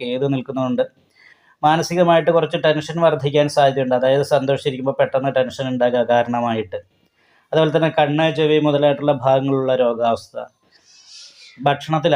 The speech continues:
അശുദ്ധി, നല്ല ഉദ്ദേശത്തോടു കൂടി സംസാരിച്ചാലും കേൾക്കുന്നവർക്ക് നേതൃത്വപരമായിട്ടുള്ള സംസാരമായിട്ട് അനുഭവപ്പെടുക. അപ്പോൾ ഇങ്ങനെയുള്ള കുറച്ച് ദോഷങ്ങളുണ്ട്. കാര്യങ്ങളൊന്നും വരാതെ ഇരിക്കാനായിട്ട് പ്രത്യേകം ശ്രദ്ധിക്കുക. പരിഹാരങ്ങൾ നല്ല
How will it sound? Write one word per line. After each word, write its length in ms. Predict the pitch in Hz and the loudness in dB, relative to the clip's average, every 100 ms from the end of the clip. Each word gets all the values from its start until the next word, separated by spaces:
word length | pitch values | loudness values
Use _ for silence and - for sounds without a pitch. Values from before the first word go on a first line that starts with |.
| 120 | 0
അശുദ്ധി, 400 | 131 117 110 101 _ _ _ _ _ _ _ _ - | -4 -12 -10 -10 _ _ _ _ _ _ _ _ -2
നല്ല 160 | 165 180 180 | 2 4 4
ഉദ്ദേശത്തോടു 420 | 165 160 165 160 | 2 2 0 0
കൂടി 160 | 160 156 151 | 0 0 -2
സംസാരിച്ചാലും 600 | 135 - 147 135 143 139 | -4 0 0 2 0 0
കേൾക്കുന്നവർക്ക് 480 | 135 - 139 123 127 | -2 0 -2 -2 -2
നേതൃത്വപരമായിട്ടുള്ള 960 | 127 127 117 131 127 127 123 120 113 113 - | -4 -4 0 0 2 0 -4 -6 -10 -8 -6
സംസാരമായിട്ട് 840 | 113 110 123 120 117 117 117 120 107 - | -6 -2 0 0 -2 -4 -4 -4 -4 -6
അനുഭവപ്പെടുക. 720 | 104 101 117 - 117 107 101 - _ _ _ _ _ _ | -14 -10 -10 -8 -8 -6 -8 -10 _ _ _ _ _ _
അപ്പോൾ 120 | 170 180 | 0 2
ഇങ്ങനെയുള്ള 300 | 185 226 190 | 4 4 4
കുറച്ച് 200 | 180 175 165 | 2 2 2
ദോഷങ്ങളുണ്ട്. 600 | 147 131 156 156 127 117 123 120 117 131 | 2 2 -2 0 0 0 0 0 0 -4
കാര്യങ്ങളൊന്നും 500 | 131 139 139 143 143 | -4 -2 -2 0 2
വരാതെ 260 | 131 135 135 127 | 4 4 2 -2
ഇരിക്കാനായിട്ട് 520 | 120 131 127 120 131 | -2 0 0 0 -2
പ്രത്യേകം 340 | 117 - 120 123 | -2 -2 -2 -2
ശ്രദ്ധിക്കുക. 540 | 117 104 110 92 - 98 - _ _ _ _ _ 139 | -4 -6 -10 -14 -10 -10 -10 _ _ _ _ _ 0
പരിഹാരങ്ങൾ 540 | 147 139 151 156 160 160 | 2 4 4 2 2 2
നല്ല 120 | 151 | 2